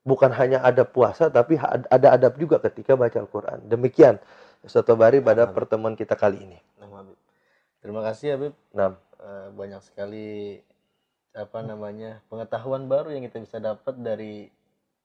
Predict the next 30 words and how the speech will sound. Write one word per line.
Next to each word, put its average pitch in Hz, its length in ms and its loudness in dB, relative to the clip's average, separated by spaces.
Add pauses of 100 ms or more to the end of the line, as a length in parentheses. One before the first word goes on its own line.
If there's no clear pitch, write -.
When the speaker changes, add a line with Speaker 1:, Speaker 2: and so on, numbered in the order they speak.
(240)
Speaker 2:
kitab 113 320 -10
siang 113 320 -10
ini, 120 320 -18
Speaker 1:
Nah. 110 240 4
Speaker 2:
khusus 98 320 -14 (400)
tentang 123 400 -12
membaca 110 320 -12
Al-Quran. 95 320 -14
Speaker 1:
Baca 101 220 -4
Al-Quran. 101 380 -14 (320)
Speaker 2:
Baik, 151 280 -2
pemirsa 127 760 -4
yang 113 240 -14
budiman, 117 520 -12 (400)
channel 104 560 -8
YouTube 101 400 -12
Al 113 100 -12
Husaini 104 380 -12
Media 98 280 -12
Center, 110 480 -8 (560)
kita 104 240 -10
akan 196 200 -16
bertemu 110 320 -14
kembali 127 400 -4
di 123 120 -8
pertemuan 104 440 -14
selanjutnya, 120 720 -12
masih 110 320 -14
dalam 101 320 -8
pembahasan 104 800 -10